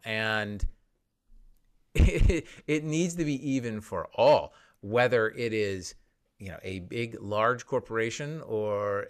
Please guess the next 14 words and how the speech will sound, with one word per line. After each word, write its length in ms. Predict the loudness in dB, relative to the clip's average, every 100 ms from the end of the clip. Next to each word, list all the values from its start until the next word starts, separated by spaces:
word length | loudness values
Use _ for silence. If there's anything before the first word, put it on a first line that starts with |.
| -10
a, 380 | -10 -8 -8
a 240 | -10 -10 -10
small 460 | -12 -4 -2 -2
individual. 600 | -4 -8 -6 -6 -6 -12 -16 _ _ _ _ -14 -2
I 100 | 0
agree. 280 | 0 -2 -4
I 20 |
think 140 | -4
this 140 | -6 -6
bill, 580 | -2 0 2 0 -6 -12 _ _ _ _ _
it 120 | -6
seems 440 | -2 2 2 2 -2
to 80 |
be 320 | -4 -2 -2